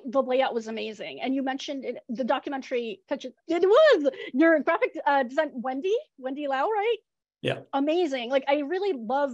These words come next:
Speaker 1: the look of the magazine, <laughs> just to talk about aesthetics. Um, do you think that the aesthetics of the magazine was influential? 'Cause I do, I do think that it was. Like, I didn't, I
Speaker 2: Really?
Speaker 1: didn't, yeah, I don't think I was reading anything else that really looked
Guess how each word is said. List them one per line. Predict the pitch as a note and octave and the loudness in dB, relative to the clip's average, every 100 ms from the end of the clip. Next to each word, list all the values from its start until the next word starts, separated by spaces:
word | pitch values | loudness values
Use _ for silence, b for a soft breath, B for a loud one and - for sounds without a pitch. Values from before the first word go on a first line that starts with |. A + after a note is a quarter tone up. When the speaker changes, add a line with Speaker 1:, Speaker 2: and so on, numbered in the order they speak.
| A#3+ | -2
Speaker 1:
the | B3+ | 0
look | B3+ C4 | 0 0
of | C4 | 0
the | C4 | 0
magazine, | C4 A3 A#3+ C#4+ - _ G4 | -2 -2 -2 -4 -8 _ 2
<laughs> | F#4+ D4+ | 2 0
just | F4 - | -2 0
to | C#4 B3 b b - | 0 0 b b -2
talk | G4 | 0
about | C#4 - | 0 -4
aesthetics. | - - A#3+ - - - _ | -6 -6 -6 -8 -16 -20 _
Um, | A3+ G#3+ G3 G3+ A#3 _ _ _ _ _ _ _ _ _ _ _ _ _ _ _ _ _ - | -4 -4 -6 -14 -20 _ _ _ _ _ _ _ _ _ _ _ _ _ _ _ _ _ -2
do | |
you | D#4 | 0
think | E4 D4+ | 0 -2
that | D4 - | -4 -6
the | B3+ G#3+ - C4+ B3+ | -8 -8 -6 -2 -2
aesthetics | - C4 C4 - | 0 0 0 0
of | A#3+ A3+ G#3 | -2 -2 -6
the | |
magazine | B3 C4 C4 D#4 D4+ C4 | -6 -6 -6 -6 -4 -2
was | B3+ | -4
influential? | - A#3+ B3 A3 E4 | -6 -8 -6 -4 -2
'Cause | E4+ G4+ | 2 4
I | |
do, | C#4+ G#4+ G#4+ | 6 4 4
I | C4 | 0
do | G#3+ A4 - | 0 0 2
think | G#4+ F#4+ D4+ | -2 0 0
that | C#4 | 0
it | C4 B3+ | 0 -2
was. | A#3 A#3 C4+ A4+ B4 B4 | -6 -10 -8 -2 -2 2
Like, | G4+ - | 2 4
I | F#4+ | 4
didn't, | B4 B2+ | 4 4
I | |
Speaker 2:
Really? | D4+ G#3+ | 4 6
Speaker 1:
didn't, | C#4+ - - _ _ - | 4 2 -8 _ _ -4
yeah, | B3+ C#5 D5+ | 2 6 6
I | F4 | 4
don't | A4 C#5 | 2 0
think | C#5 C5 | 0 4
I | C#5 | 6
was | G#4 | 4
reading | D#4 G4+ A4 | 2 0 2
anything | F4+ F#4+ F#4+ | 0 0 -2
else | B3+ G4 - | -2 -2 -2
that | C#4 C4+ | -2 -2
really | D#4 E4+ | -4 -4
looked | A#3 C#4 - | 0 -2 -4